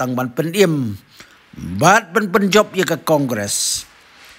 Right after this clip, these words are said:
Menta kalarai. Bahkan yele ya ka by election Hawaii nat.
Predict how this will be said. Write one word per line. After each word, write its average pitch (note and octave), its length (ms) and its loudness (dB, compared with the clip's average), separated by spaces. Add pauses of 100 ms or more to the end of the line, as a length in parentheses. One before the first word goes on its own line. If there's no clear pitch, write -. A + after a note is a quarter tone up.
(580)
Menta D#3+ 1120 2 (480)
kalarai. C#3 720 2 (560)
Bahkan F3 800 2
yele F#3+ 480 4
ya E3 120 -4
ka D3+ 120 0
by F3+ 400 2
election G3 560 -2
Hawaii F3 400 -2
nat. D#3+ 320 -8